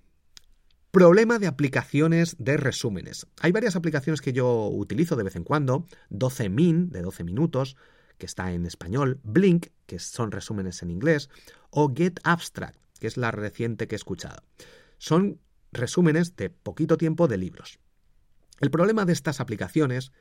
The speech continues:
que yo de vez en cuando escucho algunos resúmenes, porque tengo, eh, algún artículo en borjagirón punto com donde hago una recopilación de, sobre todo la de doce minutos y Blink, y con esto la gente las va probando,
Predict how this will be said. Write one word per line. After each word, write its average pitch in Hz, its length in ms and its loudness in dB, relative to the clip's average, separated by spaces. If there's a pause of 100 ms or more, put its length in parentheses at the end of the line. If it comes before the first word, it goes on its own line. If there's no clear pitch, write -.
que 139 80 -4
yo 165 120 4
de 190 60 4
vez 147 120 0
en 131 80 -2
cuando 104 240 -2
escucho 165 380 -4
algunos 98 300 -6
resúmenes, 120 540 -2 (320)
porque 90 420 -6 (280)
tengo, 104 400 -2 (480)
eh, 90 220 -10
algún 104 640 -4 (340)
artículo 127 400 -2
en 113 60 -2
borjagirón 104 460 -6
punto 101 260 -6
com 214 180 0
donde 95 320 -4
hago 87 160 -6
una 90 320 -6
recopilación 92 680 -8
de, 80 300 -10 (340)
sobre - 200 -12
todo 107 300 -4
la 98 140 -6
de 85 80 -6
doce 104 220 -8
minutos 101 360 -8
y - 40 -10
Blink, 165 300 2 (580)
y 165 140 4
con 165 160 4
esto 170 420 0 (180)
la 95 140 -6
gente 104 380 -4
las 87 180 -8
va 98 120 -6
probando, 180 480 0